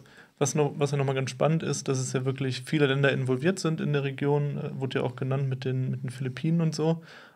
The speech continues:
Aber ich weiß nicht, wie es euch geht, aber wie gesagt, dieser Beitrag <laughs> ist halt so schon in der ersten Minute halt einfach, es wird sich halt bei solchen Themen einfach nicht mehr die Mühe gegeben, so eine Art von Neutralität noch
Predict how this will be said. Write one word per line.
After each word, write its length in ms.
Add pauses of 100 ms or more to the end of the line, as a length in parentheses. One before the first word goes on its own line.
Aber 400 (140)
ich 140
weiß 140
nicht, 100
wie 40
es 80
euch 180
geht, 120
aber 220 (260)
wie 100
gesagt, 260
dieser 200
Beitrag 560 (280)
<laughs> 280
ist 200
halt 160
so 240 (960)
schon 200
in 60
der 100
ersten 260
Minute 420
halt 160
einfach, 540 (1000)
es 120
wird 120
sich 180
halt 200
bei 140
solchen 300
Themen 320
einfach 240
nicht 180
mehr 100
die 120
Mühe 220
gegeben, 360
so 80
eine 140
Art 240
von 180
Neutralität 680
noch 280